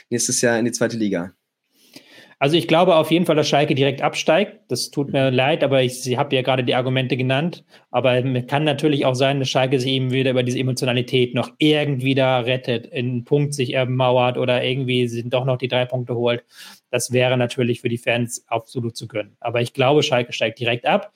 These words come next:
Speaker 2: Ich kann mir dann vorstellen, dass Stuttgart das Ding gewinnt, raus ist.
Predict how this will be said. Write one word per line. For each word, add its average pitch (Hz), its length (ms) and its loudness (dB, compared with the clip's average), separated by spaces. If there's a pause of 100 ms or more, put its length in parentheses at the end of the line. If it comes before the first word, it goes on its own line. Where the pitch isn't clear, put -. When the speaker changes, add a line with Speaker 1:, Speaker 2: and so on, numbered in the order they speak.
(520)
Speaker 2:
Ich 131 100 -2
kann 160 180 4
mir 180 80 6
dann 160 140 4
vorstellen, 151 480 2
dass 127 140 2
Stuttgart - 420 2
das 117 140 -2
Ding 131 160 0
gewinnt, 156 360 2
raus 156 280 2
ist. 180 320 -2